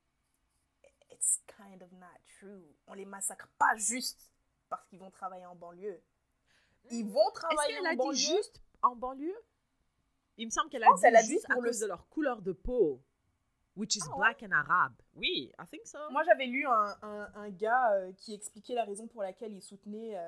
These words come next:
Speaker 1: le fait que tout le monde, euh, condamne ce qu'elle dit. Oui, il y a des gens qui sont massacrés, mais tu peux pas dire qu'ils sont massacrés parce qu'ils travaillent en banlieue.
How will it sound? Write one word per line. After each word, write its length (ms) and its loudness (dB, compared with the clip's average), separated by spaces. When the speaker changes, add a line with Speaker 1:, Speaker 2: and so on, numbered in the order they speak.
Speaker 1:
le 140 -10
fait 300 -16
que 80 -20
tout 180 -20
le 60 -14
monde, 280 -14
euh, 260 -16
condamne 420 -4
ce 60 -8
qu'elle 240 -12
dit. 360 -12
Oui, 100 -8
il 60 -6
y 60 2
a 40 0
des 100 -18
gens 160 -14
qui 140 -18
sont 120 -12
massacrés, 440 -16
mais 100 -12
tu 80 -20
peux 60 -20
pas 160 -8
dire 120 -16
qu'ils 120 -20
sont 100 -20
massacrés 360 -16
parce 180 -20
qu'ils 80 -20
travaillent 240 -12
en 80 -16
banlieue. 400 -16